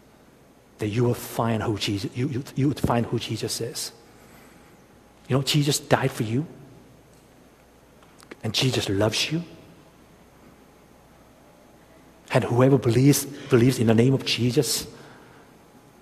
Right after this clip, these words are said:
your sins will be forgiven and you go to heaven.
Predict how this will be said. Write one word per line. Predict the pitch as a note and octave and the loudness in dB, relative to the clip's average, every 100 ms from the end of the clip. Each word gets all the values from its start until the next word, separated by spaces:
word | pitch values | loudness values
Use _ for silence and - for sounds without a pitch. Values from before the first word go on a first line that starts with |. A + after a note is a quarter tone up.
| - - - - - - | -20 -20 -20 -20 -20 -8
your | G#2+ | -4
sins | - - C#3 D3 | 2 6 8 6
will | C#3+ | 2
be | |
forgiven | D#3 A#2+ - A#2+ D#3+ E3 - | 2 2 2 2 2 0 -4
and | A2+ | -4
you | G#2+ | 0
go | G#2+ | 0
to | G#2+ | 0
heaven. | - - | -2 -6